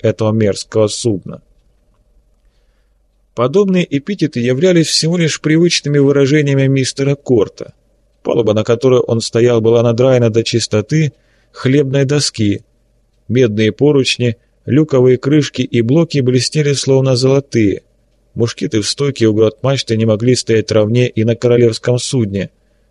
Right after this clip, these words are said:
а все снасти были уложены с не меньшей аккуратностью, чем туалеты в дамском гардеробе. Матросы, прохлаждавшиеся на шкафуте и полубаке,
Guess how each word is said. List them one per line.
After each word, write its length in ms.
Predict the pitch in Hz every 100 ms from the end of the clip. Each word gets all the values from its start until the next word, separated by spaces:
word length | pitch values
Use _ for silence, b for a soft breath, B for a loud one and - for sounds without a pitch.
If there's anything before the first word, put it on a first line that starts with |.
| _
а 140 | - 98
все 240 | - 104
снасти 460 | - 135 127 - 107
были 240 | 107 107
уложены 460 | - 113 135 113 113
с 140 | -
не 80 | 113
меньшей 400 | 120 120 - 110
аккуратностью, 800 | - 101 110 131 135 120 - 117
чем 240 | - 110 98
туалеты 500 | - 101 117 113 110
в 60 |
дамском 520 | 101 110 101 - 95
гардеробе. 680 | 90 95 92 101 95 87 - _ _ _ _ _ _ _ _ _ _ _ _ _ _ _ _ _ _ _
Матросы, 500 | - 143 233 262 -
прохлаждавшиеся 1000 | 123 120 - 131 120 135 123 - 117 123
на 120 | 107 117
шкафуте 580 | - 135 127 117 -
и 160 | 113 113
полубаке, 720 | 104 107 107 123 180 - 156